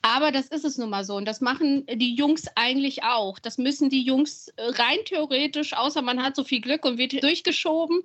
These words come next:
müssen das auch machen. Und, ähm, ja, ich gehe, äh, ich, äh, stimme Ihnen zu, wenn es, äh, darum geht, dass Frauen, eine Alleinerziehende, aber auch ganz normale Mütter, die nicht alleinerziehend sind,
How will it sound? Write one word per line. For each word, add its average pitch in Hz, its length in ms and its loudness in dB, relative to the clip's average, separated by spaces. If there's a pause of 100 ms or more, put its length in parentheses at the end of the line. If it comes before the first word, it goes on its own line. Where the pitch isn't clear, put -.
(360)
müssen 269 360 2
das 262 260 -2
auch 214 320 0
machen. - 480 -2
Und, 269 640 2
ähm, 254 240 2
ja, 254 280 4 (100)
ich 285 120 -4
gehe, 294 280 -2
äh, 262 340 -2
ich, - 160 -6
äh, 254 80 0
stimme 294 260 0
Ihnen 262 140 2
zu, 277 320 0 (520)
wenn 277 180 4
es, 277 200 -2
äh, 269 120 0
darum 262 260 0
geht, 269 260 0
dass 254 200 0
Frauen, 269 680 2
eine 240 320 0
Alleinerziehende, 277 920 2
aber 240 220 0
auch 285 260 0
ganz 302 240 2
normale 339 360 2
Mütter, 233 280 0
die 240 140 -2
nicht 320 280 0
alleinerziehend 202 960 0
sind, 240 460 2